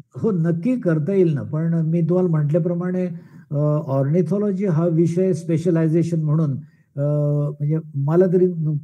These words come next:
माहिती नाहीये, अ, कुठे शिकवला जातो का. अ, तो पीएचडी साठी का असतो त्याचं कारण म्हणजे तुम्ही एक विशिष्ट पक्षावरती मग पुढे अभ्यास करता, तेव्हा आपण झुऑलॉजी शिका,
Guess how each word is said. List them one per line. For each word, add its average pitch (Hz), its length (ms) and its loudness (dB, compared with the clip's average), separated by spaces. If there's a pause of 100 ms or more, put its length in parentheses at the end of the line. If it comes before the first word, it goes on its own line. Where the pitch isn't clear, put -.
(120)
माहिती 139 380 -2
नाहीये, 127 340 -4 (500)
अ, 131 100 -2
कुठे 143 420 0
शिकवला 143 420 0
जातो 127 340 -4
का. 107 160 -6 (460)
अ, 147 280 2 (100)
तो 233 60 4
पीएचडी 240 500 2
साठी 208 300 -2
का 226 340 -6
असतो 185 440 2
त्याचं 190 220 -2
कारण 202 240 -4
म्हणजे 208 220 -4
तुम्ही 190 200 0
एक 185 120 -2
विशिष्ट 175 380 0
पक्षावरती 202 760 -2
मग 240 160 -2
पुढे 214 140 0
अभ्यास 135 420 -2
करता, 104 320 -6 (460)
तेव्हा 185 180 4
आपण 196 460 -2
झुऑलॉजी 180 640 2
शिका, 127 420 -4